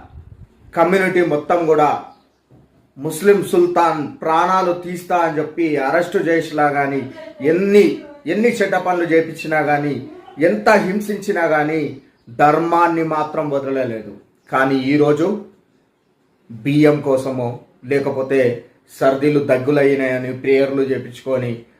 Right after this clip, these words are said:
వాళ్ళ ఇచ్చినటువంటి ఈ కొబ్బరి నూనె ప్యాకెట్లకు, కొబ్బరి నూనె బొట్లకు మతం మారే పరిస్థితులు వచ్చినాయి. కాబట్టి మిత్రులారా, మన ధర్మం తెలుసుకోండి,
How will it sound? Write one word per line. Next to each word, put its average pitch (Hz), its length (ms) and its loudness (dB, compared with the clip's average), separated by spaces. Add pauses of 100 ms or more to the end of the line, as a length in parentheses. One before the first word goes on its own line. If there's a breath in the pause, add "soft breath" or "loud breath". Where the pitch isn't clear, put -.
(120)
వాళ్ళ 135 580 2 (300)
ఇచ్చినటువంటి 143 1120 -4 (180)
ఈ 135 160 0
కొబ్బరి 151 420 2
నూనె 156 220 2
ప్యాకెట్లకు, 139 880 -2 (100)
కొబ్బరి 151 300 0
నూనె 147 380 0
బొట్లకు 147 720 -2 (320)
మతం 170 320 2
మారే 160 220 2
పరిస్థితులు 135 560 -8
వచ్చినాయి. 117 340 -10 (1080)
కాబట్టి 131 420 2
మిత్రులారా, 135 680 0 (580)
మన 139 220 4
ధర్మం 151 360 2
తెలుసుకోండి, 131 600 -2